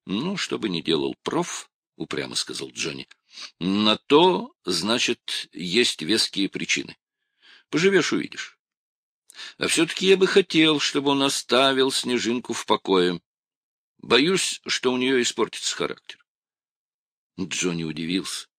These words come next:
«Странно, что так можно говорить о касатке». «Подумаешь, важность какая», — сказал он. Мик несколько смущённо усмехнулся и завозил ступнёй по земле. «Обещаешь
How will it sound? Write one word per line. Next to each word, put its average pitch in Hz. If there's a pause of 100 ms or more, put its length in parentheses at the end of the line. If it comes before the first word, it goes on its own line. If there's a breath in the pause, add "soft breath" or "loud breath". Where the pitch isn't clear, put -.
(340 loud breath)
«Странно, 147
что -
так -
можно 78
говорить 73
о -
касатке». - (500)
«Подумаешь, -
важность 73
какая», — 65 (280)
сказал 64
он. 64 (1040)
Мик 110
несколько 147
смущённо 117
усмехнулся 127 (340 loud breath)
и 117
завозил 117
ступнёй 113
по -
земле. 80 (1160)
«Обещаешь 80